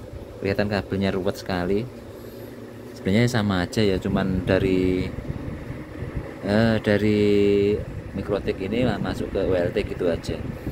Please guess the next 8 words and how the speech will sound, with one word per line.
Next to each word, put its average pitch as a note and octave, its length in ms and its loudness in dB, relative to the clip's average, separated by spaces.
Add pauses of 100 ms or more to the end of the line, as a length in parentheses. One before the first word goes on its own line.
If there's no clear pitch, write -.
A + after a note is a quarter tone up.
(580)
Seperti - 320 -2
itu. D#2+ 220 -4 (2000)
Mungkin C3 320 0
di B2 400 2
kemarin-kemarin A#2+ 560 0
itu C3+ 240 0
ada G#2+ 400 0
masalah, A2 340 -2